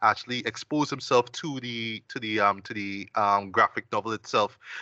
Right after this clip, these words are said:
um, prior, like, this, like, about a few weeks or so prior to jumping into the Netflix series. And I would have to say this is one of the most faithful comic book to, to screen adaptations I've seen in quite some time. They really, really put a lot of effort into making the show work, and I do hope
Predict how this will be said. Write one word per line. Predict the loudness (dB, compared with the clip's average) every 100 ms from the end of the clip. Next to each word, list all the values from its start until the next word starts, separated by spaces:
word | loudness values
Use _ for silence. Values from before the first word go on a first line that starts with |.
| -2
um, | 4 4 4 2
prior, | 6 8 8 6 2
like, | 0 -2 -4
this, | -6 -4 -4
like, | -4
about | -2 0 2
a | 2 0
few | -8 -12
weeks | -10 -10 -6 -6 -2
or | -2
so | 0 -2
prior | 4 4 4
to | 2 -2
jumping | 0 -2 -2 -8
into | -12 -12
the | -8 -8 -10 -18 -8
Netflix | -8 -6 -8 -8
series. | -6 -6 -4
And | 0
I | 2
would | 4 4
have | 2
to | 0
say | -6 -6
this | -6
is | -6
one | -2 -2
of | -2
the | -6
most | -6 -12 -18 -20 -4
faithful | -4 0 0 2
comic | 2 0 0
book | -2 -2
to, | -4 -6 _ -14
to | -10
screen | -8 -6 -2 0
adaptations | 0 -2 -8 -6 -6 -6
I've | -6
seen | -8 -10 -12 -16 -20 -16
in |
quite | 0 4 4
some | 4 2
time. | 4 6 4 0 -16 -20 _ -4
They | -2
really, | -2 -2 0 2
really | 0 0
put | 0 4
a | 6
lot | 6 4
of | 2
effort | 0 0 -2 -2
into | -12 -2 0 0
making | -2 -6 -6
the |
show | -4 -2 -2
work, | -2 -2
and | 0
I | -2
do | -2 -2
hope | 2 0